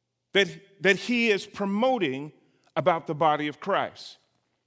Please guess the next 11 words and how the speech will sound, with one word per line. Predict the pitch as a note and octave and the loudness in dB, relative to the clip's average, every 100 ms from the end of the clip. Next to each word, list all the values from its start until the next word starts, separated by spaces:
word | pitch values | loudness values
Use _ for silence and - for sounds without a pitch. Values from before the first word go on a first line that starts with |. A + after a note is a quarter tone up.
| _ _ _ _ _ _ _ _ _ _ _ _ _ _ _ | _ _ _ _ _ _ _ _ _ _ _ _ _ _ _
And | - D3 | -10 4
what | C4 | 4
are | C4 | 6
those | A3 G3+ | 4 4
two | - - A3+ G#3 F#3+ D#3+ C#3+ _ _ _ _ _ _ - _ _ _ _ _ | 0 -4 -4 -2 -4 -6 -10 _ _ _ _ _ _ -20 _ _ _ _ _
ferocious | _ G3+ F3+ G3+ G#3 G3+ F#3 E3 | _ -2 2 2 2 0 -4 -4
thoughts? | - F#3+ C#3+ F2+ - - - - _ _ _ _ _ _ _ _ _ _ _ _ _ | -4 0 0 -2 -8 -16 -16 -20 _ _ _ _ _ _ _ _ _ _ _ _ _
Here's | A#3 | -4
the | F#3 | -2
first | F#3+ G3+ F3+ - | -4 -2 -2 -6
one. | A2+ | -12